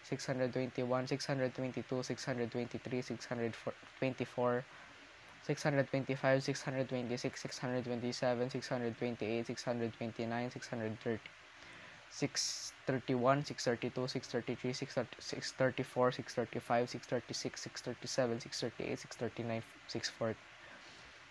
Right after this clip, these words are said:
six forty-one, six forty-two, six forty-three, six forty-four, six forty-five, six forty-six, six forty-seven, six forty-eight, six forty-nine, six fifty.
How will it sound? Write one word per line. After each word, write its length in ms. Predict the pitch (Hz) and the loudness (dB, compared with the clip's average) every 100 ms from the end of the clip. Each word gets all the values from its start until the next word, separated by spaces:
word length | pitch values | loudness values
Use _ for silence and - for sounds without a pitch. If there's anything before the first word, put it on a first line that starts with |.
| - - - - - | -20 -20 -18 -16 -12
six 220 | - 127 - | -6 -2 4
forty-one, 440 | 143 139 135 135 | 4 6 8 8
six 200 | 135 - | 6 -4
forty-two, 420 | - 131 127 131 | 2 4 4 0
six 200 | 131 127 | 0 -2
forty-three, 440 | - 131 123 - 131 | 2 0 0 0 -2
six 240 | - - | -2 -4
forty-four, 640 | - 131 123 131 - 127 | 0 2 2 0 2 4
six 240 | 127 123 - | 4 0 -4
forty-five, 580 | - 120 123 - 120 | -2 -2 0 2 2
six 180 | - 120 | 2 -4
forty-six, 560 | - 123 - 131 - - | 0 0 0 -2 -2 -4
six 180 | - - | -6 -2
forty-seven, 600 | 123 110 123 131 123 120 | 0 0 0 2 4 2
six 180 | 117 | 0
forty-eight, 460 | - 120 - 117 113 | -2 -2 0 0 0
six 140 | 120 - | -2 -2
forty-nine, 640 | 120 113 120 117 120 120 | -2 0 0 0 0 0
six 220 | - - | -4 -8
fifty. 360 | - 131 - | -8 -10 -10